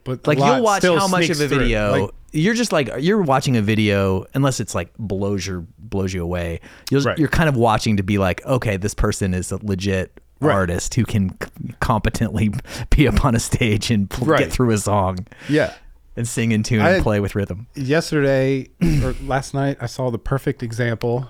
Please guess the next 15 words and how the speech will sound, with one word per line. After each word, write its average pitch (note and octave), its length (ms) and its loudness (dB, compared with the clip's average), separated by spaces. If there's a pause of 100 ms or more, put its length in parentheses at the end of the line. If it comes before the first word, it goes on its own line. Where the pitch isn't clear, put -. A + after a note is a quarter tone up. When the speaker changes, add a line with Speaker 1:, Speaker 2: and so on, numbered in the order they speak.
Speaker 1:
I A#2 80 -6
should B2 280 -6
have A#2 80 -8
brought G#2+ 200 -6
an F#2+ 60 -6
example F#2 360 -8
like F2+ 180 -8
that F#2+ 200 -8
or F2 60 -8
remembered G2 420 -6
who G#2+ 160 -2
it F2+ 80 -6
was. G2+ 360 -4 (580)
But C#3 220 2 (1040)
the C#3 260 4